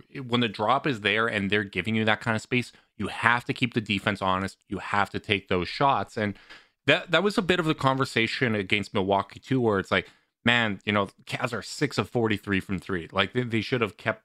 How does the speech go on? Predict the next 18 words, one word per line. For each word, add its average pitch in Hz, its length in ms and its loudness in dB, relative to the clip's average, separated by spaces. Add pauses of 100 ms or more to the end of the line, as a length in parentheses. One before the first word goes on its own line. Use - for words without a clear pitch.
(140)
you 110 120 -2
know, 98 360 -2
may-, 139 340 0
maybe 131 400 2
they 127 160 4
shouldn't 113 300 2
have 107 80 -2
taken 113 280 0
threes. 101 360 -2
Maybe 104 200 2
they 107 120 -2
should 104 240 -4
have 98 260 -4
gone 101 240 2
for 101 180 2
other 98 180 2
looks. 101 420 0 (600)
And 127 380 0